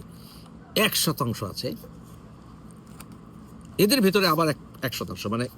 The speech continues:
জনসংখ্যার এক শতাংশ নয়, এদের ভেতরে এক শতাংশ আছে যারা কিনা দলের জন্য মারামারি কাটাকাটি করবে। দলের সিনিয়র নেতারা মারামারি করে না। করে হলো এই দলের ভেতরে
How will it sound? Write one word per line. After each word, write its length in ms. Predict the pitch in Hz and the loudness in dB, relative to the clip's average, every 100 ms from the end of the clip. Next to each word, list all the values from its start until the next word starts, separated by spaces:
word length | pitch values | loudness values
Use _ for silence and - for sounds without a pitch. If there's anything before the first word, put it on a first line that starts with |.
| 120 107 | -4 0
জনসংখ্যার 540 | 147 175 160 156 196 | 2 2 0 0 0
এক 140 | 165 | 0
শতাংশ 340 | - 127 107 98 | -4 -6 -6 -6
নয়, 100 | 95 | 0
এদের 240 | 180 208 208 | 2 2 2
ভেতরে 260 | 139 190 | 2 0
এক 100 | 147 - 113 - - | 0 -4 -4 -6 -6
শতাংশ 340 | 104 110 92 | -4 -4 -4
আছে 220 | 117 117 | -6 -6
যারা 180 | 120 117 | -4 -4
কিনা 240 | 123 165 220 - - - - - - - - - - - - - - - - | -4 -4 -6 -12 -20 -20 -20 -20 -20 -20 -20 -20 -20 -20 -20 -20 -20 -10 0
দলের 240 | 135 127 | 2 2
জন্য 200 | 98 123 | 2 0
মারামারি 440 | 160 135 127 110 104 | 2 2 2 0 -2
কাটাকাটি 340 | 101 98 87 | -2 -4 -4
করবে। 220 | 80 - - - - - - - - - - - - - - - - - - - - - | -8 -12 -16 -18 -20 -20 -20 -20 -20 -20 -20 -20 -20 -20 -18 -20 -20 -20 -20 -20 -18 -6
দলের 320 | 123 143 151 151 | 4 6 6 4
সিনিয়র 300 | - 151 156 | 2 2 2
নেতারা 240 | 143 139 | 0 -2
মারামারি 300 | 139 127 113 | 0 0 -2
করে 240 | 107 - | -2 -6
না। 100 | 90 - - | -8 -12 -8
করে 200 | - 123 | -2 0
হলো 280 | 131 131 123 | 2 2 0
এই 120 | 113 | 0
দলের 320 | 117 123 123 104 - - - - - 104 | 0 2 2 0 -6 -20 -20 -18 -10 -4
ভেতরে 420 | 127 185 151 | 0 2 2